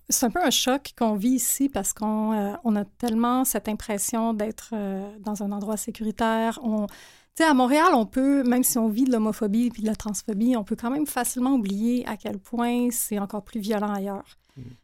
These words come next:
Speaker 1: Puis je pense que ça, ça nous choque parce que ça vient, euh, d'un pays dans lequel, euh, on, on a tendance à penser que c'est facile d'y aller, on franchit la frontière. Puis, euh, ben, je pense que ça nous rappelle aussi à la fois que faut pas, euh,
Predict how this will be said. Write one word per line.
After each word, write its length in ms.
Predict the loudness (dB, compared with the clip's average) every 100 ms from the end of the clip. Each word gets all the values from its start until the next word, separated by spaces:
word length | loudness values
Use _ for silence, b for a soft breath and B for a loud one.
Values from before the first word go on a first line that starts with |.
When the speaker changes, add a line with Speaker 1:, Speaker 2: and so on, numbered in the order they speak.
| -8
Speaker 1:
Puis 100 | -4
je 60 |
pense 240 | 2 4 4
que 140 | 2
ça, 720 | 0 0 0 0 0 -2 -6 -6
ça 200 | 0 2
nous 100 | 4
choque 300 | 2 0 0
parce 160 | -4
que 100 | -4
ça 160 | -2 -2
vient, 460 | 0 0 0 0 -2
euh, 400 | -2 -6 -10 -6
d'un 180 | -4
pays 220 | -2 0 0
dans 100 | 0
lequel, 380 | -2 -4 -4 -4
euh, 200 | -6 -6
on, 240 | -4 -4 -6 _ _ _ 0
on 120 | 0
a 60 | 0
tendance 420 | 0 2 2 2
à 80 | 2
penser 520 | 2 2 2 2 2
que 120 | 0
c'est 340 | -2 -2 -2
facile 400 | -4 -4 -2 0
d'y 120 | 0 0
aller, 400 | 2 2 2 0
on 240 | 0 -4
franchit 340 | -6 -6 -4
la 60 | -6
frontière. 520 | -6 -4 0 -2 -2 -12 b b b b b -4
Puis, 320 | 0 2 4
euh, 120 | 4
ben, 120 | 2
je 60 | 0
pense 160 | -2
que 140 | -2 0
ça 100 | 0
nous 100 | 2
rappelle 400 | 0 0 0 2
aussi 460 | 0 0 0 2
à 60 | 2
la 100 | 0
fois 300 | -2 -2 -2
que 560 | -4 -4 -2 0 0 0
faut 140 | -4
pas, 140 | -2 0
euh, 460 | 2 2 0 -4